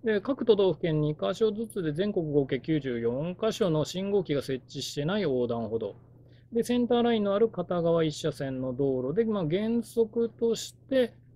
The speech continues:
まあ、その横断歩道の前後五メートルに十字路やT字路の交差点がない箇所で、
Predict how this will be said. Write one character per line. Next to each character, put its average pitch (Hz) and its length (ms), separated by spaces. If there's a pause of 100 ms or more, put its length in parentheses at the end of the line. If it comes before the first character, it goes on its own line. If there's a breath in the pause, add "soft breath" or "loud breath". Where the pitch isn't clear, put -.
ま 226 80
あ、 165 40
そ 208 120
の 196 140
横 185 120
断 202 160
歩 196 100
道 165 200
の 170 200
前 190 180
後 156 140
五 131 140
メ 131 160
ー 117 40
ト 120 120
ル 135 140
に 202 160
十 175 200
字 170 120
路 143 120
や 131 120
T 127 220
字 127 80
路 120 100
の 117 80
交 131 200
差 151 120
点 170 160
が 160 100
な 190 160
い 151 120
箇 120 100
所 107 160
で、 196 240